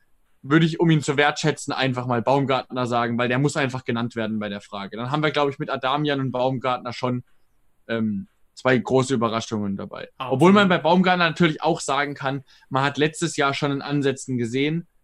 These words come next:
Speaker 1: wie talentiert er ist und dass er eine Alternative für die erste Mannschaft ist. Was er in dieser Spielzeit dann aber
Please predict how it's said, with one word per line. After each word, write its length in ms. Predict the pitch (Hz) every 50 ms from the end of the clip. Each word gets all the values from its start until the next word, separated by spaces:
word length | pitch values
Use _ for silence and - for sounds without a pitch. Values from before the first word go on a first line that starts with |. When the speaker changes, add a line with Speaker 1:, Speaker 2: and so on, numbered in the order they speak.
| _ _ _ _ _ _ _ _ _ _ _ _
Speaker 1:
wie 240 | - 123 131 175 185
talentiert 580 | 185 - 165 156 147 143 135 127 - 160 151 139
er 100 | 135 123
ist 180 | 147 180 185 -
und 100 | 151 135
dass 160 | 139 143 139
er 40 | 143
eine 100 | 139 135
Alternative 580 | 123 139 139 143 135 131 127 - 160 160 143
für 100 | 135 139
die 60 | 139 143
erste 300 | 117 131 131 - - 131
Mannschaft 320 | 127 123 117 117 - -
ist. 260 | 156 175 175 - _ _ _ _ _ _ _ -
Was 260 | - 190 143 170 - -
er 100 | 165 -
in 160 | 170 156 131
dieser 300 | 131 170 165 151 156 135
Spielzeit 460 | - - - 190 190 160 - 175 151
dann 100 | 147 143
aber 360 | - 135 131 127 123 - _